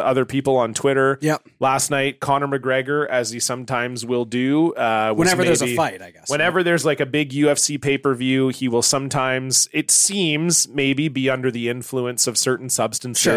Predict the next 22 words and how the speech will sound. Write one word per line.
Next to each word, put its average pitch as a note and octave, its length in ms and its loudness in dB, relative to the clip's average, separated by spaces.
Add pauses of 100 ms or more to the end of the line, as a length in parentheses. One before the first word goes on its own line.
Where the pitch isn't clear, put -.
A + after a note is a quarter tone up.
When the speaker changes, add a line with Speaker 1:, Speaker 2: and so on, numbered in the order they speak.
(100)
Speaker 2:
Sure. B2+ 60 0
Speaker 1:
and A2+ 80 -6
he'll A#2+ 120 0
go A#2 300 0
off A#2 320 2
on A#2 180 0
Twitter, A2 540 0 (480)
um, A2 600 0 (100)
just C3 240 -2
about B2+ 400 0
the B2+ 80 -6
U A#2+ 200 0
F A2+ 80 2
C A#2 200 -2
pay-per-view A2+ 580 -2
that's G#2+ 220 -2
happening. G#2+ 580 -2 (540)
Uh, A#2 320 2
so B2 340 4
on C3 240 0
Saturday C#3+ 540 2
night C3+ 400 -4